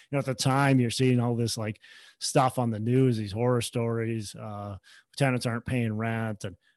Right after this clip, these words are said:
uh, tenants are refusing to pay rent, blah, blah, blah. And you thought, "Ah, the, the world's gonna end."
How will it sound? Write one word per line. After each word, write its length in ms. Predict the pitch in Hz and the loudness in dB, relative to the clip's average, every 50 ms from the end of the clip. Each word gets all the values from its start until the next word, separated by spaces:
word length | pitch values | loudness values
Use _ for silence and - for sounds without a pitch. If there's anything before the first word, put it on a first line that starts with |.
| _ _ - | _ _ -14
uh, 160 | 107 98 101 | -12 -12 -10
tenants 340 | 104 - 139 135 135 120 - | -4 -2 0 0 0 -2 -2
are 80 | 117 113 | -4 -4
refusing 500 | 110 107 - - 139 143 143 127 131 127 | -4 -4 0 4 4 6 6 6 4 2
to 60 | 120 | 2
pay 180 | - 123 123 120 | 0 0 -2 0
rent, 340 | 113 113 113 110 113 113 | -2 -2 -4 -4 -6 -6
blah, 140 | 107 110 107 | -8 -8 -8
blah, 140 | 107 110 104 | -6 -8 -8
blah. 300 | 98 110 110 110 110 110 | -8 -8 -6 -6 -6 -6
And 100 | 110 107 | -6 -6
you 80 | 104 - | -8 -8
thought, 240 | - 113 107 104 | -8 -8 -6 -6
"Ah, 420 | 113 131 - - 95 95 90 85 - | -6 -6 -4 -4 -6 -6 -6 -6 -6
the, 220 | 143 139 131 64 - | -6 -8 -8 -10 -10
the 140 | 113 120 110 | -10 -12 -10
world's 300 | 113 113 120 117 113 - | -8 -8 -8 -8 -8 -10
gonna 180 | - 113 110 | -10 -8 -6
end." 320 | 110 120 139 147 143 120 | -4 -2 -2 0 0 -2